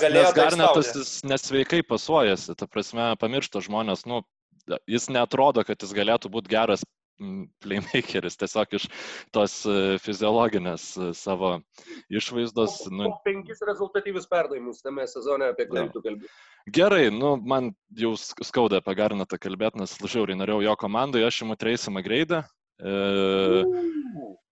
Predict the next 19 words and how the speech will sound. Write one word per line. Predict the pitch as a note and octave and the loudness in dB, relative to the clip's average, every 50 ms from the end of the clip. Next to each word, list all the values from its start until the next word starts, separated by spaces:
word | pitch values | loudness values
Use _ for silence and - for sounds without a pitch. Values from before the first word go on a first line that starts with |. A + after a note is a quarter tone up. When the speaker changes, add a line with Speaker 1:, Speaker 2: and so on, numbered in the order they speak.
| _ | _
Speaker 2:
viską | G2+ G#2 A2 E3+ F#3+ F3+ - - - C#3 B2 A2+ G#2+ G2+ - _ _ _ _ _ _ | -8 0 4 4 4 4 2 0 2 4 6 6 6 4 2 _ _ _ _ _ _
pateisinu, | - A#2 A2+ - C3+ B2 C3+ D3 E3+ - - - D3 C#3+ C#3+ C3+ C3 C3 B2+ B2 A#2 A2 F#2+ D2 - - G#2+ A2 G#2+ | 0 0 0 2 2 4 4 4 2 0 -2 -4 -4 -2 0 2 2 4 4 4 4 2 2 0 -6 -8 -8 -8 -6
žodžiu, | G2+ A2 A2 G2+ - A#2+ A#2 G#2 - | -6 -6 -6 -6 -4 -4 -4 -4 -4
pirmiausia, | - A2+ A2+ A#2+ C3 C3+ - - G#2+ - | -4 -2 0 2 2 0 0 -2 -8 -6
tai | - G#2+ G2+ G2 G2 F2 - - - | -4 -2 0 0 0 0 -2 -4 -6
absoliučiai | - - - - G#2+ G#2 G#2 - - B2 G#2+ G#2 | -8 -8 -6 -8 -8 -8 -6 -4 -4 -2 -2 -2
vaikystėje | G#2 G2 - B2+ A#2+ - - A2 G2 | -2 -2 -2 -4 -4 -2 -2 -2 0
galvojau, | G2 G2+ G2 G#2 G#2 G#2 G2 - | 0 0 2 2 2 0 0 -2
kad | G2+ - | -4 -8
čia | - - G2 | -6 -6 -4
yra | F#2+ F#2+ F#2 | -2 -2 0
geriausias | F#2+ F#2+ G2 G2+ A#2+ - - D3+ - - | 0 2 2 2 2 2 -2 -8 -6 -6
pasaulio | D#3 - - D3+ D#3 D#3 D3+ - | -6 -2 0 0 2 2 0 -2
krepšininkas, | - D3+ D#3 D#3 - - - C#3+ C3+ B2 - A2 - - - - | 0 0 -2 -2 -2 -6 -12 -12 -10 -8 -6 -8 -8 -8 -10 -8
nieko | G#2 G#2+ G#2+ A#2 - C#3+ | -4 -2 -2 0 0 -2
nėra | C3+ C#3+ C#3+ D3+ C#3+ | -2 -2 -2 -2 -2
geriau | D3+ D#3 D#3+ D#3 D#3+ | 0 0 0 0 0
už | D3 C#3 F3+ | -2 -2 -4
jį, | G3 | -4